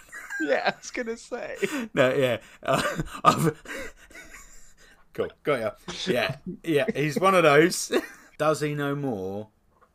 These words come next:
Speaker 1: than
Speaker 2: I
Speaker 1: he
Speaker 2: think so, I think so. I think he does. I think he is, uh, he is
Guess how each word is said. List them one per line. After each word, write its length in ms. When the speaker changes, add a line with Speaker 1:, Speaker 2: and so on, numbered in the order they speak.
Speaker 1:
than 140
Speaker 2:
I 60
Speaker 1:
he 40
Speaker 2:
think 240
so, 100
I 120
think 240
so. 200
I 100
think 200
he 60
does. 280
I 160
think 220
he 540
is, 300
uh, 560
he 420
is 320